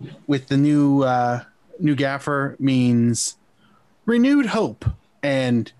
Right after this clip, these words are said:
dialogue between adults and professionals. So, um, if,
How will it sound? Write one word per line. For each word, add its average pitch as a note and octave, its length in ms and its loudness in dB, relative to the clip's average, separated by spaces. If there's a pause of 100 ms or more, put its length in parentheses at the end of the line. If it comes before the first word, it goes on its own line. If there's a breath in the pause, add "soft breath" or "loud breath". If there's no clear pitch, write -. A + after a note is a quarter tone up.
dialogue D#3 680 -2 (100)
between B2 460 -2 (240)
adults B2+ 640 -6 (120)
and D#3 320 -4
professionals. C3+ 840 -6 (720 loud breath)
So, C3 600 0
um, A2+ 340 -6 (400)
if, C#3 180 -4